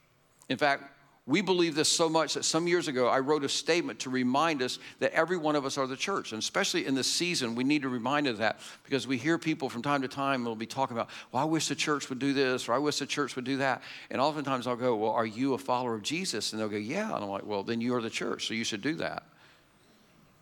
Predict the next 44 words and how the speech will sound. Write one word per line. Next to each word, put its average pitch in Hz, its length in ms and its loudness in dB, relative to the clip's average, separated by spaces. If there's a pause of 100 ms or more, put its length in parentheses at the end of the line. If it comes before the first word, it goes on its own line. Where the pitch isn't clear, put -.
(1000)
In 107 60 -2
fact, 151 220 4
it's 147 160 0
why 156 180 6
I 147 60 4
wrote 151 320 2
this 147 120 0
statement, 151 520 0
"I 127 260 4
am 131 320 0
the 127 80 -6
church." - 560 -4 (720)
So 151 240 4
let's 147 180 2
put 185 160 2
it 151 80 2
up 151 100 4
here 165 160 4
again. 143 460 2 (1120)
I'm 135 60 -4
gonna 147 120 4
read 143 240 2
through 175 220 2
it, 127 80 0
then 135 80 0
I'm 139 60 0
gonna 139 100 4
ask 131 160 0
you 151 80 0
to 139 40 -2
read 143 200 0
through 139 100 -2
it 131 60 2
again. 160 280 2 (320)
"I 143 180 6
am 151 160 2
the 143 100 2
church. 185 560 2
What 151 120 4
I 170 140 4
am 185 240 2
the 147 80 0
church 208 400 0
is, 120 440 -2